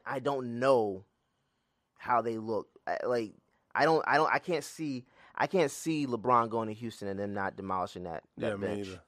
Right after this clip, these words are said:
Speaker 2: I don't.
Speaker 1: That, that, and, and, and, and
Speaker 2: And you're, you're losing, like, Tucker. You may, not Tucker, but, like,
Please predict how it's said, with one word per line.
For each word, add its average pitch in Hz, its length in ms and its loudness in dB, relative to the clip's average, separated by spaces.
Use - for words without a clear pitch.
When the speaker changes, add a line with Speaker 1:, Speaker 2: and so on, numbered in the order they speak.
Speaker 2:
I - 40 -14
don't. 98 380 -12
Speaker 1:
That, 110 240 0
that, 120 280 2
and, 120 160 -2
and, 107 260 -6
and, 107 240 -6
and 110 140 -6
Speaker 2:
And 139 80 0
you're, 202 180 6
you're 180 240 4
losing, 196 240 4
like, 117 200 0
Tucker. 170 460 6
You 160 140 0
may, 160 220 2
not 160 300 2
Tucker, 123 260 -4
but, 104 200 -8
like, 113 200 -4